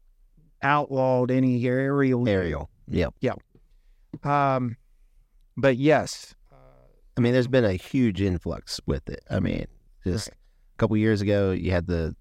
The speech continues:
Speaker 2: the drone deer recovery guy, and, you know, it was cool, whatever. And then this year, just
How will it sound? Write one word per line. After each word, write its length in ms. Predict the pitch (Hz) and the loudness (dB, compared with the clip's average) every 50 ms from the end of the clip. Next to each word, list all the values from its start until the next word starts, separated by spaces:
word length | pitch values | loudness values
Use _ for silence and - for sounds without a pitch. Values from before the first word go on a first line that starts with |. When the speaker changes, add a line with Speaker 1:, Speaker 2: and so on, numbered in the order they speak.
| - - | -8 -6
Speaker 2:
the 80 | - | -6
drone 500 | 87 82 95 95 95 95 95 92 90 87 85 | -4 0 0 0 2 2 0 0 -2 -2 -4
deer 240 | - - 92 87 87 | -2 -2 -2 0 0
recovery 520 | 85 82 - 92 87 82 87 82 85 82 | -2 -2 0 -2 -2 0 -2 -2 -2 -4
guy, 460 | 71 - 80 80 82 82 82 82 80 | -2 -4 -6 -4 -4 -6 -6 -6 -6
and, 340 | 80 76 73 69 71 76 76 - | -4 -4 -4 -6 -6 -8 -6 -2
you 120 | 98 92 | -2 0
know, 260 | 87 80 80 80 80 87 | 0 0 -2 -4 -2 -2
it 40 | 92 | -2
was 140 | 90 87 - | -2 -4 -6
cool, 340 | - - - 101 95 87 85 | -6 -2 0 0 2 2 0
whatever. 480 | 82 82 90 90 90 85 87 85 82 | 0 0 0 -2 -2 -2 -2 -4 -4
And 180 | - - 90 87 | -4 -4 -4 -2
then 200 | 90 85 80 78 - - - _ _ _ _ _ _ _ | -2 -2 -4 -6 -12 -18 -20 _ _ _ _ _ _ _
this 200 | 123 139 - - | 0 0 2 0
year, 180 | 98 82 73 69 | -2 -2 -2 -4
just 300 | 71 76 76 - - | -6 -6 -6 -6 -8